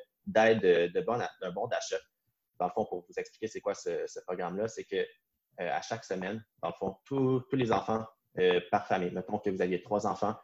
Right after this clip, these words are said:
ces trois enfants-là avaient accès à quinze livres, ce qui vaut,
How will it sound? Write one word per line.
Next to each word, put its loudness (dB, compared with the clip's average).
ces -4
trois 4
enfants-là 0
avaient 0
accès -4
à 6
quinze -4
livres, -2
ce -14
qui 0
vaut, 0